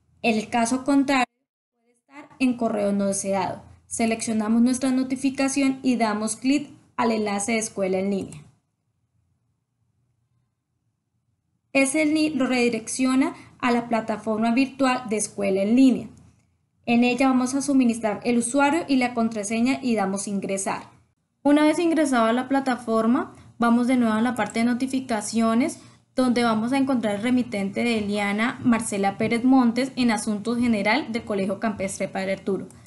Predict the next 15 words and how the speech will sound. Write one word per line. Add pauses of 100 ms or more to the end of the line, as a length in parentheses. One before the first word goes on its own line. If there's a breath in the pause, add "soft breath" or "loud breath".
(180 loud breath)
Damos
clic
de
nuevo (320 loud breath)
y
en
este
momento (100)
observamos
el
link (380)
para
el
informe
académico.